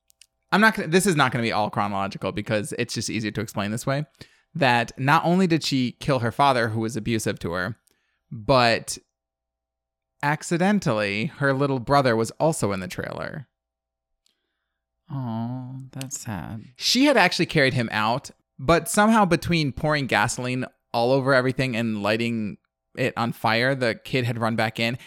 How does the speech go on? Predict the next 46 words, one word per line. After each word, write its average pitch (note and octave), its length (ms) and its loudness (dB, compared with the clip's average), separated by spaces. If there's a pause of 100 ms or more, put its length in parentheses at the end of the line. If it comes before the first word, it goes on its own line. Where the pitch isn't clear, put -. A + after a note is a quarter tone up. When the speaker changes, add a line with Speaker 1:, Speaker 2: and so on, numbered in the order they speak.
(120)
Speaker 1:
It C#3+ 80 -4
actually F#3+ 300 -2
doesn't D#3+ 260 0
make B2 180 -2
sense A2+ 240 -2
because B2+ 260 0
it's B2 160 -4
literally A#2+ 460 2
a A2 40 0
trailer. G#2+ 460 0
So - 120 -4
there's B2 180 4
one A#2 500 0
door, A2+ 480 2 (340)
and C3+ 140 2
the C3+ 60 4
room C3 220 2
that C#3+ 120 2
she C#3 120 0
starts A#2 260 0
the A#2+ 80 -2
fire A2 340 2
in C3+ 220 -4
is B2 240 0
the A#2 380 -4 (260)
room A#2+ 320 2
that C3 120 2
you A#2+ 120 0
walk G#2+ 260 2
into. B2+ 420 -2
So C#3+ 300 2 (140)
there's D3 260 4 (140)
zero C3 560 6
way A#2 240 4
that B2 160 0
that G#2 180 0
kid A2+ 180 -2
could - 120 0
have A2 120 -2
run A2 140 2
back G#2+ 240 0
in G#2+ 100 -2
without A2 260 0
her A2 80 -2
seeing A2 360 -2
it. E3+ 260 -2